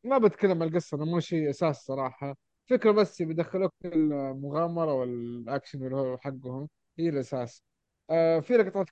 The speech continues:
كوميدية كذا هبلة، في شخصية كذا سمراء اللي بيشوفها يعني أتوقع بي-، بيغير جو الفيلم لحد ما، اللي هو يعني إنه أنا عايش، أنا جو البطل، البطل القوي هو أصلًا جبان، آه، يخاف.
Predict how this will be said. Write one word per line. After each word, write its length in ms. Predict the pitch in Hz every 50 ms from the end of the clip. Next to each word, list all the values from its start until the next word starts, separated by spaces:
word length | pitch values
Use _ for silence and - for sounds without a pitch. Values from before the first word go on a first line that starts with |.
| _
كوميدية 380 | - 185 180 170 196 202 180 156
كذا 340 | - - 170 147 143 156 160
هبلة، 360 | 147 143 135 131 131 131 131 _ _
في 80 | 156
شخصية 360 | 147 160 151 - - 185 170 147
كذا 260 | - 165 147 143 139
سمراء 440 | - 165 156 147 143 135 131 127 123
اللي 140 | 123 123 123
بيشوفها 600 | 131 123 - 160 151 131 - 135 123 123 120 120
يعني 440 | 107 98 107 117 117 117 113 110 113 113 113 _ _ _ _ _ _ _ _ _ _
أتوقع 340 | - - 190 180 160 156 147
بي-، 500 | 147 151 170 170 151 - - 147 143 131 127 - _ _ _ _ _ _ _ _ _
بيغير 440 | 185 196 190 214 254 262 233 196 175
جو 440 | 156 180 208 202 190 170 160 156 139
الفيلم 600 | 135 135 135 135 135 143 - 165 156 131 120 120 _ _ _ _ -
لحد 300 | 139 139 156 151 147 156
ما، 320 | 151 151 151 147 143 135 - _ _ _ _ _ _ _ _ -
اللي 180 | 147 160 170 170
هو 180 | 202 208 202
يعني 200 | 196 185 190 208
إنه 260 | 220 208 196 190 180 185
أنا 120 | 180 175
عايش، 400 | 180 185 190 185 180 160 - 175
أنا 240 | 170 170 180 180 175
جو 280 | 165 180 185 185 180
البطل، 380 | 175 170 156 190 196 190 - 185 - - - 165
البطل 480 | 160 156 156 156 151 190 - - 175
القوي 240 | 170 165 175 208 185
هو 200 | 180 175 175 175
أصلًا 320 | 175 - - 175 165 160
جبان، 560 | 151 156 165 170 170 160 143 131 123 123 127 131
آه، 160 | 131 131 135 131
يخاف. 360 | 151 151 - 165 147 131